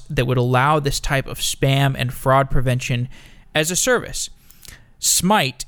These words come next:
is Pete's company. It provides protection against bad actors on the internet. Complex marketplaces like Tilt, Meetup, and TaskRabbit all plug into Smite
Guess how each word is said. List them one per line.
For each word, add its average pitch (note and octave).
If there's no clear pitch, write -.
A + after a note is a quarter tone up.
is C3+
Pete's -
company. -
It -
provides D#3
protection -
against C3
bad C#3
actors B2+
on B2+
the A#2+
internet. -
Complex A3+
marketplaces C#3
like A#2+
Tilt, -
Meetup, D#3+
and A#2+
TaskRabbit A#2
all D#3
plug D3
into C#3
Smite A#2+